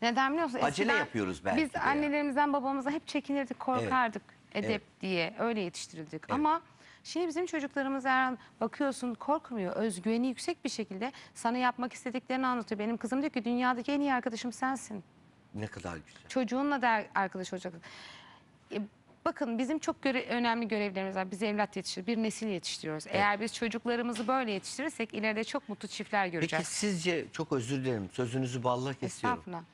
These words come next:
Speaker 2: Ee, çocuklar, sizce, e, bir, e, bu konuda uzmansınız. Anne babadan korkmalı mı sizce
Speaker 1: Hayır.
Speaker 2: çocuklar?
Speaker 1: Ne Allah'tan,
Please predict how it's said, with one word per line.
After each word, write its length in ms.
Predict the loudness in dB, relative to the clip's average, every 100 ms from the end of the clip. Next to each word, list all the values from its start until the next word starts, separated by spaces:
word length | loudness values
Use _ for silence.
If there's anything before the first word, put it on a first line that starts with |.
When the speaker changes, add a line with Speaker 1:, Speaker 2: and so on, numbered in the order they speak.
| -20 -4
Speaker 2:
Ee, 140 | -4 -4 -6 -14 -14 -18 -14 -4
çocuklar, 600 | -2 0 -2 -2 -2 -4 -16 _ _ _ _ _ _ _
sizce, 540 | -12 -2 0 0 -2 -8 -14 -20 -20 -20 -20 -20 -20 _ -8
e, 240 | -6 -4
bir, 280 | -2 -2 -2
e, 240 | -2 -2
bu 100 | -4
konuda 260 | -2 -2 0
uzmansınız. 760 | 0 0 2 0 -2 -8 -10 -10 -20 _ _
Anne 280 | -2 0 0
babadan 340 | 0 0 -2 -4
korkmalı 480 | -2 -2 0 0 0
mı 140 | -4
sizce 440 | -6 -10 -12 -14 -10
Speaker 1:
Hayır. 280 | -4 -2 0
Speaker 2:
çocuklar? 360 | -2 -4 -8 -10 -14 -2
Speaker 1:
Ne 100 | 2
Allah'tan, 440 | 4 4 2 2